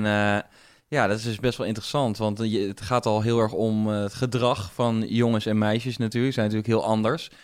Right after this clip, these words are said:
En hoe ze zich dan gedragen als ze dan even in die andere body zitten. En ja, wat dat, wat dat eventueel voor verrijking van je leven zou kunnen zijn.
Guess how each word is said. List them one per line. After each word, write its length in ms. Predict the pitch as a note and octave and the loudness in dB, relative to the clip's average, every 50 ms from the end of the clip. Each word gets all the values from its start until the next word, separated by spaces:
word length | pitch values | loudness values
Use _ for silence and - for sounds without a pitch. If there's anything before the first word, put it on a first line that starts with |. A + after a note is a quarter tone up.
| _ | _
En 100 | - A2 | -4 -2
hoe 180 | A#2+ A#2 C3 C3 | 0 2 2 0
ze 100 | G#2+ A2+ | 0 0
zich 160 | A#2 C3 B2 | -2 -2 0
dan 160 | C3 C3 A#2+ | 2 2 2
gedragen 520 | - C3 A2+ A2 A2+ B2 B2 B2 A#2+ A#2+ A#2+ | 2 0 0 2 4 4 4 4 2 2 0
als 100 | A2+ - | -2 0
ze 60 | B2 | -2
dan 140 | A#2 A#2 G2 | -4 -2 0
even 240 | A2+ A#2+ A#2 G#2+ A#2 | 0 0 0 0 -2
in 60 | A2+ | -2
die 120 | A#2 E2 G2 | -2 0 0
andere 240 | G#2+ A2+ A2+ G#2+ G#2+ | 0 0 0 -2 0
body 380 | G#2 A#2+ A#2+ B2 B2 B2 A2+ | 2 4 4 4 4 2 -2
zitten. 380 | G#2 G#2+ A#2 A2 - A#2 C3 - - - - - - - _ _ _ | -2 -2 -4 -4 -4 -6 -10 -10 -14 -20 -20 -20 -20 -20 _ _ _
En 320 | - A#2+ B2 A#2+ A#2 A#2 - - - - - - - - - - - _ - | -6 -4 -4 -4 -4 -6 -10 -14 -20 -20 -20 -20 -20 -20 -20 -20 -20 _ -10
ja, 180 | D#3+ E3+ D3+ B2+ | -4 -2 -2 0
wat 160 | C3 D3 C#3 | 0 0 0
dat, 220 | C#3+ C#3 C#3 - - | 0 -2 -2 -4 -4
wat 180 | C3 C#3+ C#3 | -4 -2 -2
dat 220 | C#3 C#3+ - - - | -2 -4 -2 0 2
eventueel 380 | D#3 D3+ A2 B2+ C#3+ D3+ C#3+ | 2 2 2 2 2 4 4
voor 160 | A2+ C#3 C#3 | 4 2 0
verrijking 640 | A2 C3 B2+ B2 C3+ C#3 D3 D3 D3 D#3 D#3+ E3 C#3 | 0 0 2 4 4 4 4 4 2 -2 -2 -2 0
van 180 | C3+ C#3 C3+ C3 | 0 2 2 2
je 100 | B2+ B2 | 2 4
leven 280 | B2+ B2+ C3 B2 A#2 A#2 | 4 4 4 2 2 2
zou 140 | C3 B2 B2 | 0 0 2
kunnen 300 | - C#3 C3+ C3 A#2+ G#2+ | 2 2 2 2 2 2
zijn. 480 | C3 A#2+ A#2+ B2+ C#3+ E3+ G3 G3+ - | 2 4 4 4 2 0 -4 -8 -10